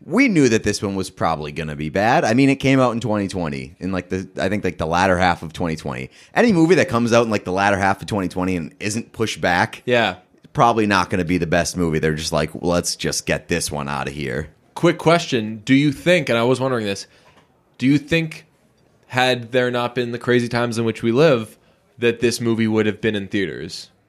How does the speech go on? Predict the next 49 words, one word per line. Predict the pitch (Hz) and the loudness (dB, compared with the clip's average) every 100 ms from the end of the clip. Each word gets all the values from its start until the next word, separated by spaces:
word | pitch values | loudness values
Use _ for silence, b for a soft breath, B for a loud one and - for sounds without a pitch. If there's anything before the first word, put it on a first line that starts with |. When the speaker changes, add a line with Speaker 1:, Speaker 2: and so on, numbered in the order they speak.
| _ _ _ - | _ _ _ -2
Speaker 1:
No, | 151 | 2
probably | 151 143 | 4 4
not. | 110 95 107 - | 4 2 -2 -4
This | 107 - | -2 -2
definitely | 101 110 127 117 - 107 104 | -4 2 4 6 4 2 0
screams | - 110 104 98 90 | 0 0 0 0 -4
direct | 80 104 92 98 98 - - | 0 2 4 2 0 -6 -12
to, | - 98 90 87 87 85 | -4 -2 0 0 -2 -4
uh, | - - | -10 -10
like, | 92 80 | -8 -4
video | 95 92 90 | 0 2 2
on | 87 87 | 2 0
demand. | 80 82 80 87 - - - | -2 -2 -2 -4 -6 -12 -4
Speaker 2:
Like, | 135 127 143 123 | -2 -2 -6 0
this | 180 190 | 0 2
is | 208 175 151 123 113 - - _ - | 2 2 2 -2 -8 -12 -16 _ -20
the | 117 123 | -8 -2
layover | 131 131 123 107 98 92 87 90 92 _ | 0 2 2 0 -2 -6 -8 -10 -12 _
quality. | - 104 87 85 69 76 | -4 -4 -4 -8 -10 -4
Speaker 1:
Yeah. | 117 151 | 4 6
Speaker 2:
Where, | 147 | 6
like, | 156 135 | 4 2
maybe | 143 180 196 | 2 2 2
you | 220 202 175 | -2 -4 -2
could | 160 131 | -4 -4
find | - 135 156 165 | -2 0 0 -2
a | |
theater. | 160 180 180 185 | 0 2 2 2
Like, | 156 139 | 0 0
if | 120 | -2
you | 131 139 | -2 0
bring | 131 139 | 0 -2
it | 151 | -2
yourself, | 120 110 - 120 147 147 | -4 -2 0 0 0 -2
maybe | 131 131 135 | -4 0 2
they'll, | 131 131 | 2 2
like, | 123 117 - | 0 -2 -2
<laughs> | |
if | 127 | 0
there's | 147 135 | 0 0
an | 147 | 0
empty | 143 156 | -2 -2
theater, | 139 143 147 | 0 2 2
they'll | 127 113 | 2 0
pop | - 131 127 | 0 -2 0
it | 120 | -2
in | 135 135 | -2 -2
for | 165 170 | -2 -2
you. | 185 | -2